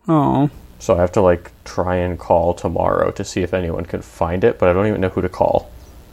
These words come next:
Speaker 1: Mm-hmm.
Speaker 2: Because it's, like, it's just a, like, floor of a building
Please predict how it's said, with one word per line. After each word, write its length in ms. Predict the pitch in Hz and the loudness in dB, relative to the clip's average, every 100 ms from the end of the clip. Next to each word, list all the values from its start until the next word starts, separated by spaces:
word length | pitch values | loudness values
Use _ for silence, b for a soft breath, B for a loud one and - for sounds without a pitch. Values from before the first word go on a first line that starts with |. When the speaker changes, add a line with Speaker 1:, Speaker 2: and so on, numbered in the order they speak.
| - - - - - | -20 -20 -20 -20 0
Speaker 1:
Mm-hmm. 400 | 151 143 131 123 | 2 4 2 2
Speaker 2:
Because 320 | 120 95 101 92 | -2 0 2 2
it's, 200 | 90 101 | 2 0
like, 260 | 85 85 - | 0 0 -2
it's 360 | 104 - - - - - | -2 -4 -12 -18 -20 -14
just 340 | - 110 - - - | 2 2 2 -8 -6
a, 160 | 104 95 | -2 0
like, 200 | 95 85 | 0 -2
floor 640 | - - 104 92 104 110 - | -6 -10 -2 2 2 2 2
of 240 | 101 98 | 2 2
a 80 | 90 | 0
building 600 | 95 92 87 87 87 | 2 2 2 -2 -6